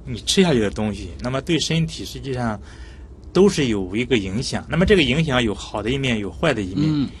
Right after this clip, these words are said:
Speaker 1: 比如说水，你喝多了也会中毒。
Speaker 2: 嗯哼。
Speaker 1: 所以说任何的东西你吃下去，只要超量，那么都会对身体有坏的影响。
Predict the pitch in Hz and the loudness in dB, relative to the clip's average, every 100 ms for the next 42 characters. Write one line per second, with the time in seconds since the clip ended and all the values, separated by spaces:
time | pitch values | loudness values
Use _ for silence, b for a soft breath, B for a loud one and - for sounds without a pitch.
0 | B B - - 147 160 170 - 120 90 | B B -10 0 2 4 0 0 -2 -2
1 | 101 101 - 143 131 131 113 98 82 139 | -4 -6 -4 -2 0 0 0 -2 -4 -6
2 | - 104 92 - 92 85 85 B B - | -4 -6 -8 -10 -8 -6 -6 B B -2
3 | 156 160 180 277 240 - 139 131 123 110 | 2 2 2 2 2 4 2 2 0 -2
4 | 104 101 92 - 160 127 98 101 92 147 | -4 -6 -6 -4 0 0 -2 -6 -2 2
5 | 131 - 139 143 127 - - - - - | 2 0 0 2 2 0 -12 -14 -14 -14
6 | - - 127 107 175 180 131 117 123 117 | -16 -10 -6 0 0 2 0 0 -2 -2
7 | 104 92 - - - 180 110 90 90 113 | -2 -4 -8 -14 0 2 2 -2 -8 -10